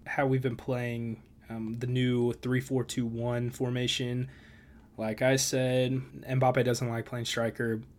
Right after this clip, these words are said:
You just have to do it for the team. But, um, our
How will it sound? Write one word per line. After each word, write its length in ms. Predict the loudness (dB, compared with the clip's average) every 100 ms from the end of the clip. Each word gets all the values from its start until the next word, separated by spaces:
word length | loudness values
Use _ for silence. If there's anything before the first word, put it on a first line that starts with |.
| -14 -4
You 120 | -4
just 200 | -2 0
have 160 | 0
to 60 | -2
do 320 | -2 2 2
it 180 | 2 0
for 100 | -4
the 100 | -4
team. 480 | -6 -6 -4 -4 -6 -4
But, 260 | -2 0 -4 -12 -20 -20 -20 -10
um, 280 | -8 -6 -6
our 200 | -2 -2